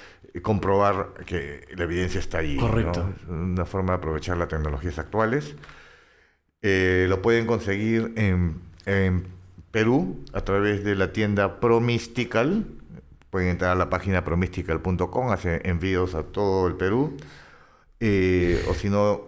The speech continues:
Speaker 1: pueden ir a, a su local en Avenida La Fontana cuatro cuarenta, tienda diez sesenta, Centro Comercial La Rotonda dos, en La Molina. Y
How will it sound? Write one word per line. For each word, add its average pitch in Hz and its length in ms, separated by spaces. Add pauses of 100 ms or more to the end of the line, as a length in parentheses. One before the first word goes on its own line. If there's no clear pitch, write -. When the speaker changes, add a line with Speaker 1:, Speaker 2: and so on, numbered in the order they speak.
Speaker 1:
pueden 92 320
ir 92 220
a, 90 260 (960)
a - 120
su - 120
local 104 540
en 76 680 (500)
Avenida 101 380
La 107 80
Fontana 101 420
cuatro 110 260
cuarenta, 107 540 (480)
tienda 101 380
diez 117 320
sesenta, 131 720 (440)
Centro 107 300
Comercial 92 600
La 101 100
Rotonda 95 540
dos, 131 500 (300)
en 90 180
La 85 80
Molina. 110 480 (1300)
Y 220 340